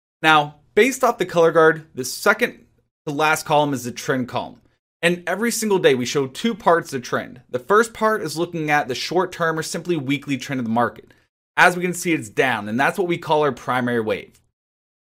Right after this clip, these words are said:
Then the last column here is our calls column, which stands for our confirmed calls. Now, our confirmed calls here at VectorVest are our most conservative timing system.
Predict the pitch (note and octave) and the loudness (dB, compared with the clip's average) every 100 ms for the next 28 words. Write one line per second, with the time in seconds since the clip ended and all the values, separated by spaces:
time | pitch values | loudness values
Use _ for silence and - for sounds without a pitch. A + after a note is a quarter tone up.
0 | - D#3+ D#3+ D#3+ D#3 D#3+ F3 A3 - A3 | 4 6 6 0 -2 2 2 0 -2 -2
1 | G#3 F#3 F3+ D#3+ D3 - - C3+ B2 - | 0 2 2 2 -2 -4 -2 0 0 -4
2 | A2 F2+ A#2 - - D#3+ F3+ F3 D#3+ D3+ | -8 -6 -8 -8 -4 -2 -2 0 -2 0
3 | C3+ B2 A#2+ A2+ A#2 E2+ - - _ _ | -4 -2 -2 -2 -8 -10 -14 -20 _ _
4 | _ _ _ _ - D#3 D3+ D#3 D3 D#3 | _ _ _ _ -6 4 6 6 4 -4
5 | - G#3+ A#3+ A#3+ E3+ E3+ E3+ C3 G#2 B2 | -2 -2 -2 2 4 4 2 -2 0 0
6 | A#2+ A#2+ A#2 A2+ - C3+ C3+ C#3 C#3 - | -2 -2 -2 -2 -2 0 2 0 -2 -4
7 | C3 - - C#3+ C#3+ C3+ A2+ - A#2+ G#2+ | -8 -8 -4 0 0 -2 -6 -4 -4 -4
8 | F#2 F2+ - - | -8 -10 -12 -20